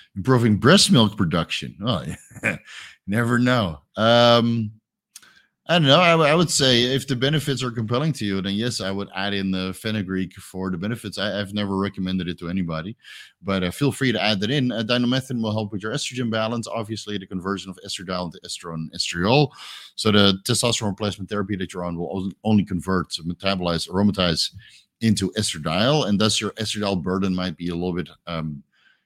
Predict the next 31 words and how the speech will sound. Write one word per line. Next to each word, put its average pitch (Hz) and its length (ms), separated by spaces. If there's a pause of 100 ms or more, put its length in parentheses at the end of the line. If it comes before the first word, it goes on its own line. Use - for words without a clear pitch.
you 95 80
know, 90 340
uh, 85 120 (840)
let's 92 220
say, 90 320
uh, 78 220 (160)
disproportionate 113 760
to 95 80
your 87 140
estrone 85 420
and 82 80
estriol 110 420
levels. 78 240
So 87 100
dinomethane 101 520
helps 87 200
with 76 120
that. 131 340 (540)
And 131 140
calcium 143 320
D 127 100
glucarate 120 440
just 107 180
helps 107 240
with 98 80
the 101 100
excretion 101 520
of 98 160
the, - 60
all 101 220
the 95 240